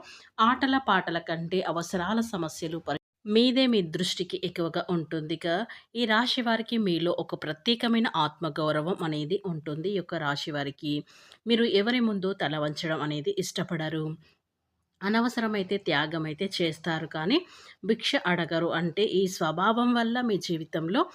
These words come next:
మీరు చాలాసార్లు ఒంటరితనంగా అయితే మిగిలిపోయారనైతే చెప్పుకోవచ్చు. అయినా మీ ఆత్మవిశ్వాసాన్ని మాత్రం ఎవ్వరు కూడా పూర్తిగా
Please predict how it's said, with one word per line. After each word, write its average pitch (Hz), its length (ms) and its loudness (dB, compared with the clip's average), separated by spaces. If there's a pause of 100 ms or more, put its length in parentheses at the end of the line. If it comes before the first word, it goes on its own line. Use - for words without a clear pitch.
(240)
మీరు 233 220 2
చాలాసార్లు 214 720 4
ఒంటరితనంగా 175 920 0
అయితే 175 300 -2
మిగిలిపోయారనైతే 160 1000 0
చెప్పుకోవచ్చు. 151 840 -4 (640)
అయినా 247 320 4
మీ 247 160 2 (120)
ఆత్మవిశ్వాసాన్ని 208 1120 2
మాత్రం 180 420 0 (100)
ఎవ్వరు 185 380 0
కూడా 165 320 0 (380)
పూర్తిగా 254 560 2